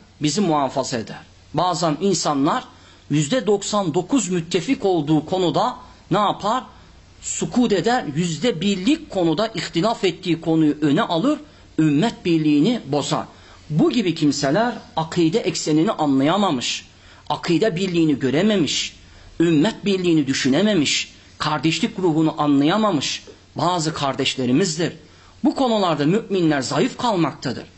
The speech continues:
Bunları iyi çözmemiz lazım. O halde süreceği bir arabanın direksiyonunu, vitesini, fren bölümünü, gazını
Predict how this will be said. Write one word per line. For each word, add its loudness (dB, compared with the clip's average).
Bunları 2
iyi 2
çözmemiz 0
lazım. -2
O 2
halde 0
süreceği 2
bir 0
arabanın 0
direksiyonunu, 0
vitesini, 0
fren 0
bölümünü, 0
gazını 0